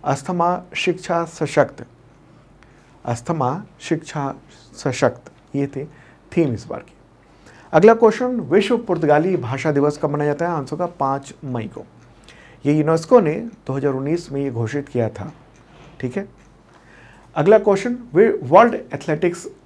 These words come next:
डे कब मनाया जाता है? आंसर होगा सात मई को मनाया जाता है। उन्नीस सौ अंठानवे में इसकी शुरुआत हुई थी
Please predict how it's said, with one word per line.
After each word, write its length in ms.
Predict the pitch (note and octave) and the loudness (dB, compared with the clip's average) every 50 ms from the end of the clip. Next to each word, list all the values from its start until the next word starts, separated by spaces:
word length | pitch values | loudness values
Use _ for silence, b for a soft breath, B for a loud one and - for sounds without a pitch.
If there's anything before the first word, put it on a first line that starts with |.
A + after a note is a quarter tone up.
| - A#2+ | -12 -2
डे 220 | A2+ C3+ D#3 D3+ | 2 4 4 4
कब 180 | D3 - C#3 B2+ | 4 2 0 -2
मनाया 280 | C3 C3 C3 B2+ B2+ | 0 0 0 0 0
जाता 140 | B2 B2 B2+ | 0 0 -2
है? 300 | C3+ D#3+ F#3+ G3 G3 - - - - - | -6 -6 -8 -12 -14 -18 -20 -18 -10 -8
आंसर 160 | B2 B2 A#2+ | -6 -6 -6
होगा 140 | D3 C#3+ E3+ | -4 -6 -6
सात 440 | E3+ E3+ - - C#3 C3+ C#3 C#3 - | -6 -6 -2 0 0 0 0 -2 -6
मई 240 | A#2 A2 G#2+ A2 A2+ | -8 -6 -4 -4 -6
को 140 | A#2 A2+ A2 | -6 -6 -8
मनाया 220 | A2 A2 A2+ A#2 | -8 -6 -4 -4
जाता 220 | A#2 A2+ A2+ D3 | -4 -4 -4 -6
है। 140 | D3 E3 G3 - - - B B B B B B B B B B B B B B B | -8 -10 -10 -12 -16 -20 B B B B B B B B B B B B B B B
उन्नीस 280 | B2+ C3+ D#3 D#3 D#3+ | -2 -2 -2 -2 -2
सौ 80 | - F3+ | 0 0
अंठानवे 500 | E3 E3 D#3+ D#3+ - E3 E3 F3+ G3 G3 | 0 0 0 -2 -2 -2 0 0 0 0
में 140 | F#3 E3 D#3 | 0 0 -2
इसकी 240 | D#3 D#3 - - C#3 | -2 -4 -6 -8 -8
शुरुआत 500 | - - A#2+ A2 A2+ A2+ A#2 A#2 - - | -6 -4 -2 0 0 0 0 -2 -2 -2
हुई 80 | A2+ | -4
थी 220 | A2+ - C3 C3+ | -4 -4 -6 -8